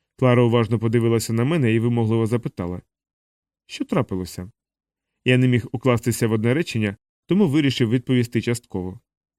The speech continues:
Вілу Форент оголошено мертвою. Клара кивнула, нічого не сказавши. Вотті процвірінькала. "Кларо, будь ласка, кинь мені м'яча".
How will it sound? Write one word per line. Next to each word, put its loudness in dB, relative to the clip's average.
Вілу 4
Форент 0
оголошено 0
мертвою. -8
Клара 2
кивнула, 2
нічого 0
не 0
сказавши. -6
Вотті 0
процвірінькала. -4
"Кларо, 2
будь 0
ласка, -2
кинь -2
мені 0
м'яча". -4